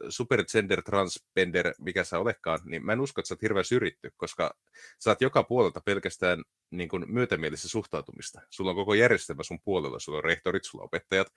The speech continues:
koulukäyntiavustajat, se on kaikki sun puolella, kun ne on suvakkeja. Et, et, jo-, jos mietitään, että kuka on, niinku, kiusattu ja syrjitty, mä voisin melkein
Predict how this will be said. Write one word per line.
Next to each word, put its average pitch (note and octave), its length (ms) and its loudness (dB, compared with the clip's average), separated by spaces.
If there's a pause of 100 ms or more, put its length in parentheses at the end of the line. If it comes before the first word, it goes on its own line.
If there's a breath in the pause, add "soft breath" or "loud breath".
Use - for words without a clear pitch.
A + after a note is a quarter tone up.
(260 loud breath)
koulukäyntiavustajat, F2 840 -2
se - 80 -6
on F2 40 -6
kaikki G#2 260 0
sun E2+ 140 -12
puolella, E2+ 280 2
kun - 80 -16
ne G2+ 40 -2
on G#2 40 -2
suvakkeja. - 500 -6 (2500)
Et, F#2 160 2
et, G2+ 120 0 (240)
jo-, A2 120 4
jos A2+ 200 2
mietitään, B2+ 240 6
että F#2+ 140 -2
kuka A2 220 4
on, G2 100 6
niinku, F2 140 -2
kiusattu G2+ 480 -2
ja E2+ 80 0
syrjitty, F2+ 460 0
mä F2 140 0
voisin G#2+ 180 -2
melkein A2 380 2